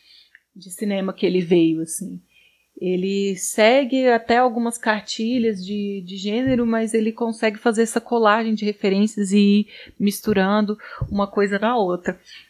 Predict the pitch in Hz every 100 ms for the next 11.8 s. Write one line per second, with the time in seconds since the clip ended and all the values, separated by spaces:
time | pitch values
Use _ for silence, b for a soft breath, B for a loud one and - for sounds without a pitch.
0 | - 208 - 220 254 254 247 240 233 190
1 | 196 226 214 - 226 240 233 - 202 202
2 | 214 226 233 233 254 262 240 - 226 226
3 | 226 220 214 226 208 190 - 202 185 190
4 | B B - 226 226 226 247 233 - 247
5 | 247 262 233 214 240 233 226 247 220 220
6 | 220 226 208 190 220 208 - 226 233 277
7 | - 269 254 - 220 208 - 214 202 233
8 | - - 247 _ 240 214 220 220 220 202
9 | 202 214 - 214 214 185 202 185 214 226
10 | 226 220 220 247 220 b b b b b
11 | _ _ _ _ - 269 311